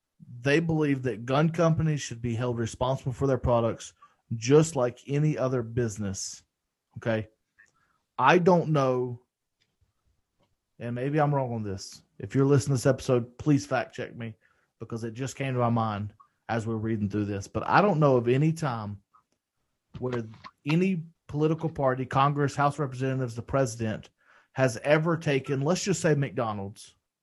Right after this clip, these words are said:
to court and said, "You are giving people heart attacks. Your food is greasy. It's unhealthy.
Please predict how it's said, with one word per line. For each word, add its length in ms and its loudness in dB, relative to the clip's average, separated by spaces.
to 100 -2
court 420 -4
and 160 -6
said, 500 2
"You 380 6
are 100 10
giving 400 6
people 340 4
heart 180 4
attacks. 600 -4
Your 120 -12
food 260 0
is 120 2
greasy. 480 2
It's 180 0
unhealthy. 640 6